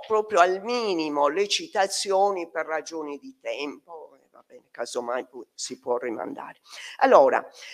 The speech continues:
eh, quali modelli, eh, narrativi, eh, la Bibbia offre alla Deleda? Appunto, intanto modelli narrativi, temi, indubbiamente,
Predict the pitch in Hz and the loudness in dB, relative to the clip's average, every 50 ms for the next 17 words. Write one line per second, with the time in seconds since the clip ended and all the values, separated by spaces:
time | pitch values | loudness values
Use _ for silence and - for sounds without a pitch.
0 | - - - 214 208 202 196 190 190 185 185 180 - 285 302 349 339 320 277 254 | -6 0 2 2 4 4 4 2 2 0 0 2 6 6 6 6 6 2 2 4
1 | 220 214 165 170 165 156 160 151 135 139 139 143 147 143 135 131 117 82 - - | 4 4 4 4 2 0 -2 -4 -6 -8 -6 -6 -6 -4 -4 -4 -6 -8 -6 -2
2 | - 160 143 147 151 156 165 151 160 160 160 - - - 165 143 143 139 127 - | 0 2 2 4 4 2 2 4 2 2 2 0 -4 -14 -14 -12 -12 -12 -12 -14
3 | - - 131 131 120 104 - - - 147 143 135 135 135 139 131 131 139 147 156 | -14 -12 -12 -12 -12 -14 -12 -8 -4 -4 -2 -2 -2 -2 -2 -2 0 4 4 4
4 | 165 170 - 196 190 175 165 147 _ 143 151 135 131 127 - - 170 160 156 156 | 4 4 -2 -10 -12 -12 -14 _ _ 2 6 6 8 6 6 4 2 0 0 0
5 | - - - 139 127 123 113 - - 143 143 127 127 117 117 123 117 113 95 117 | -4 -8 -6 -2 -2 -2 -2 -2 0 2 2 2 2 0 0 -2 -4 -4 -4 -8
6 | - - - - 143 - - _ - - 226 - 196 143 127 - 131 - - 240 | -10 -8 -6 -6 -6 -6 -6 _ -4 -4 -2 0 0 -2 -2 -4 -8 -8 -6 -6
7 | 269 262 311 320 330 330 330 254 196 196 226 247 185 175 175 165 156 160 139 135 | -4 0 2 2 2 2 2 0 2 4 4 4 4 2 0 -2 -2 -2 -2 -2
8 | 131 127 - 117 - - _ _ - - - - - - - - _ _ _ _ | -2 -2 -2 -4 -6 -6 _ _ -20 -20 -20 -20 -20 -20 -20 -20 _ _ _ _
9 | _ - _ _ - 190 170 165 165 160 160 165 180 220 262 311 330 - - 175 | _ -20 _ _ -6 -4 -2 0 0 -2 -2 -4 -4 -4 -4 -6 -6 -8 -8 -6
10 | 156 139 135 139 117 - 131 127 127 123 123 120 123 127 127 131 131 131 - - | -6 -6 -6 -8 -10 -8 -6 -6 -6 -4 -4 -4 -4 -4 -6 -8 -10 -10 -8 -6
11 | 208 277 - | -8 -8 -8